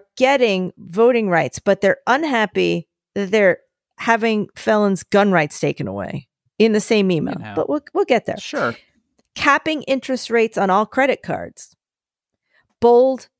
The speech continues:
Speaker 1: and underlined. Packing the Supreme Court by adding up to four new justices. Federal jobs guarantee to everyone. Minimum wage fifteen dollars per hour.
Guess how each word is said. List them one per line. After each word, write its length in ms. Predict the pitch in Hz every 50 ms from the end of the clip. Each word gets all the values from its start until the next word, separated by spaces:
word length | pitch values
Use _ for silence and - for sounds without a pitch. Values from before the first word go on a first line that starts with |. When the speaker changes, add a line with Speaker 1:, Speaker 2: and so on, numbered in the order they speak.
| _ -
Speaker 1:
and 160 | - 359 370 311
underlined. 540 | 233 190 175 160 160 - - - - - - -
Packing 440 | - 370 381 403 - 403 381 359
the 80 | 339 349
Supreme 460 | - - 330 - - 370 370 349 330
Court 260 | - - 302 285 277
by 140 | - 277 247 -
adding 340 | - 190 202 - - 233
up 140 | 247 277 - -
to 100 | 269 247
four 300 | - - 294 285 285 294
new 200 | 285 294 294 269
justices. 840 | - 277 277 294 - - 262 233 - 190 165 - - - - - _ _ _ _ _ _ _ _ _ _ _ _ _ _ _ _ _ _ _
Federal 340 | - 196 190 175 180 214 202
jobs 360 | - 214 202 208 196 - -
guarantee 440 | - 220 220 220 226 220 - 269 247
to 180 | - - -
everyone. 680 | - 339 330 302 240 202 180 170 170 185 - - - _ _ _ _ _ _ _ _ _ _ -
Minimum 360 | - 196 208 214 220 233 233
wage 260 | 220 240 233 233 - -
fifteen 400 | - 247 240 - - 262 247 240
dollars 320 | 247 247 247 247 254 -
per 160 | - - -
hour. 540 | - - 294 277 233 190 - - - 175